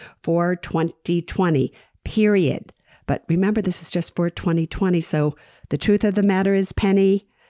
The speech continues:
<sighs> your accountant is really way behind the times. That would scare me if I were you.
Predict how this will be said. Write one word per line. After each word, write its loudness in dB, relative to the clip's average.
<sighs> -14
your -2
accountant 0
is 0
really 2
way 2
behind 0
the 0
times. 0
That -2
would -2
scare 2
me 2
if -2
I 0
were 0
you. 2